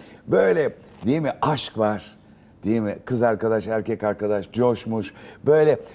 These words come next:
diyor ki, "Bu şarkıyı niye istiyorsun bu güzel akşam?"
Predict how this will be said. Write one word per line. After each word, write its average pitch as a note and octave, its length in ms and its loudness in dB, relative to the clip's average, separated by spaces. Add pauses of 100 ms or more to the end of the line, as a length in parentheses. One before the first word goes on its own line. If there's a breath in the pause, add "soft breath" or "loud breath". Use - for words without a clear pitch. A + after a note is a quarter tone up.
(120 loud breath)
diyor A#3 280 4
ki, E3 220 0 (360 loud breath)
"Bu D4 160 4
şarkıyı A#3+ 480 4
niye E4 280 6
istiyorsun G#3 600 4
bu F#3 120 2
güzel F3+ 360 4
akşam?" E3+ 220 -2